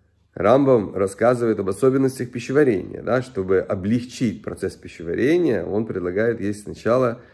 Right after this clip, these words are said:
вот такие легко перевариваемые продукты. Если человек хочет есть мясо птицы и мясо скота, во время одной трапезы следует сначала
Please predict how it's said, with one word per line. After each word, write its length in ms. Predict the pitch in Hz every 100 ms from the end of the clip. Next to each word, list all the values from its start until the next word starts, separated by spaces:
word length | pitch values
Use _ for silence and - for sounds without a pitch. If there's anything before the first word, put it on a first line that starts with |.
| _ -
вот 80 |
такие 300 | - - 113
легко 720 | 95 87 - 131 147 147 - - _ _ _
перевариваемые 800 | 107 107 101 110 107 101 95 95 90
продукты. 560 | 107 107 101 - - - _ _ _ -
Если 260 | 131 190 196
человек 360 | 165 160 185
хочет 320 | - 151 117 104
есть 300 | 117 104 104
мясо 320 | 113 107 95
птицы 560 | - 214 214 - 110
и 20 | 107
мясо 300 | 110 104 95
скота, 640 | - 98 - 165 214 - - _ _ _ _ _ _ -
во 100 | 110
время 300 | 127 139 127
одной 260 | 123 123 110
трапезы 580 | 110 92 87 87 82
следует 680 | 82 110 156 196 117 - - _ _ _
сначала 680 | - 120 117 98 80 - -